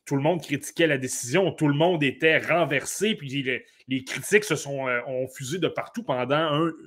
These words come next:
un an ou deux. Puis lorsque Max Pacioretty est devenu un excellent joueur dans la L N H, ben, c'est drôle, hein, les comparaisons avec David Perron, on les a entendues, euh,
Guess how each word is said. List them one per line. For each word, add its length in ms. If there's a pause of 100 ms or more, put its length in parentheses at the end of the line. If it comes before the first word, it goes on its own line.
un 160
an 100
ou 140
deux. 260 (300)
Puis 100
lorsque 240
Max 260
Pacioretty 500
est 40
devenu 280
un 40
excellent 380
joueur 260
dans 140
la 160
L 80
N 140
H, 340 (560)
ben, 120 (200)
c'est 200
drôle, 220
hein, 60
les 120
comparaisons 520
avec 160
David 280
Perron, 300
on 20
les 220
a 60
entendues, 520
euh, 60